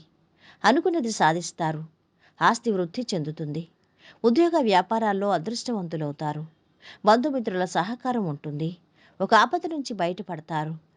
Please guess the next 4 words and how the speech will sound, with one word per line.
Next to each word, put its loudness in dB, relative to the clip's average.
శాంత 4
చిత్తంతో -4
సమస్యను -4
పరిష్కరించుకోవాలి. -2